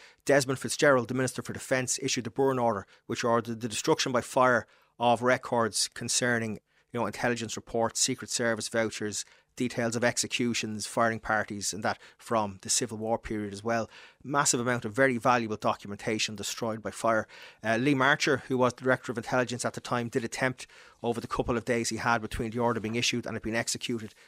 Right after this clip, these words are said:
to catalogue as many of the records as possible. From a very practical sense, you need that to keep your, your records management system working. But unfortunately, he didn't have enough time. And the result is that, you know, one of the most, I suppose, debated and contested areas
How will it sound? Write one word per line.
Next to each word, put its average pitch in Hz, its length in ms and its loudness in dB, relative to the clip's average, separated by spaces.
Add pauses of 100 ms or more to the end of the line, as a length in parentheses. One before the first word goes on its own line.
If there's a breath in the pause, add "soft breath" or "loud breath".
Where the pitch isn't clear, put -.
to - 80 -16
catalogue 131 720 2 (320 soft breath)
as 104 120 -8
many 120 220 -2
of 104 100 -4
the 120 60 -4
records 110 520 0
as 107 80 -8
possible. 127 540 0 (360 soft breath)
From - 160 -4
a 120 40 0
very 113 180 0
practical - 440 0
sense, 117 300 -2
you 104 80 -4
need 123 220 -2
that 117 160 0
to 117 80 -10
keep 113 260 -6
your, 107 160 0
your 104 140 -4
records 107 500 -2
management 110 380 -4
system 107 360 -4
working. 123 340 -2 (360 loud breath)
But - 80 -6
unfortunately, 117 520 0
he 107 120 -10
didn't 113 200 -6
have 107 180 0
enough 107 160 -4
time. 107 340 -4 (520 soft breath)
And 107 340 -2
the 113 100 -8
result 123 360 0
is 120 200 -2
that, 107 200 -4 (220)
you 110 100 -14
know, 123 100 -2
one 120 140 -2
of 110 80 -6
the 117 80 -10
most, 110 260 -2
I - 60 -8
suppose, 117 280 0
debated 123 560 -2
and 107 80 -8
contested - 600 -2
areas 113 440 0